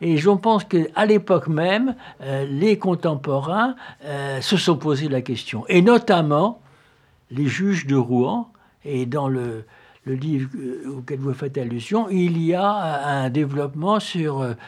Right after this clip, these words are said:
Saint-Michel au ciel de Jeanne d'Arc, où j'essaie de montrer la façon dont les juges de Rouen, Pierre Cochon et les autres, ont quand même été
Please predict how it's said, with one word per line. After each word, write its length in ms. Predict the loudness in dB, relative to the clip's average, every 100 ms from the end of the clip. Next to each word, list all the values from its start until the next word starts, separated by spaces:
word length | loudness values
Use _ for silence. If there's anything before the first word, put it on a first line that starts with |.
| -16
Saint-Michel 800 | 0 4 4 4 2 2 2 0 -4 -14 -18 -2
au 120 | -2
ciel 380 | 0 0 0 2
de 100 | 0
Jeanne 260 | 0 0
d'Arc, 200 | 2 0 2
où 80 |
j'essaie 480 | 6 6 6 4 2
de 140 | 6 8
montrer 760 | 8 4 2 0 4 4 2 -8 _
la 160 | -2 -2
façon 560 | 0 -2 -2 -2 0 0
dont 340 | 2 2 2 -2 -14
les 140 | -4 -2
juges 380 | 0 2 2 2
de 80 |
Rouen, 520 | 0 2 2 2 0 -2 -10
Pierre 260 | -6 -6 -4
Cochon 500 | -6 -4 -4 -2 -2
et 60 |
les 300 | 0 -2 0
autres, 320 | 2 2 0 -6
ont 140 | -4
quand 380 | -2 -2 -4 -4
même 220 | -2 0
été 320 | -2 0 -4